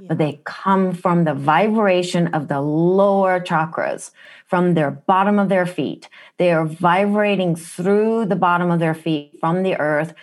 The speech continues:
Speaker 1: through the legs, up into their pelvic floor. Then they voice from the pelvic dome.
Speaker 2: Mm.
Speaker 1: Then that vibrates into the diaphragmic dome, and that's gonna vibrate up into the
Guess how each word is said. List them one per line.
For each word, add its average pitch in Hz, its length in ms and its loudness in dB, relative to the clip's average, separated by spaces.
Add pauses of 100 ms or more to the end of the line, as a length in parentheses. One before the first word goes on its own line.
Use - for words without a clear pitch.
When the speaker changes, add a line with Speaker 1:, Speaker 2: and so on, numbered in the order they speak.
(120)
Speaker 1:
through 214 380 -2
the 226 120 0
legs, 160 400 0 (220)
up 214 280 0
into 214 280 0
their 190 160 0
pelvic 170 460 -2
floor. 151 480 0 (300)
Then 180 280 2
they 143 140 0
voice 165 640 0
from 196 580 0
the 180 80 2
pelvic 165 840 -2
dome. 143 600 -2
Speaker 2:
Mm. 185 500 -16
Speaker 1:
Then 185 760 0
that 165 420 0
vibrates 170 800 0
into 170 420 -2
the 165 100 -4
diaphragmic 156 680 -2
dome, 220 560 0 (240)
and 175 160 0
that's 160 180 -2
gonna 160 160 -4
vibrate 151 640 -2
up 175 220 -2
into 165 300 -2
the 160 80 -4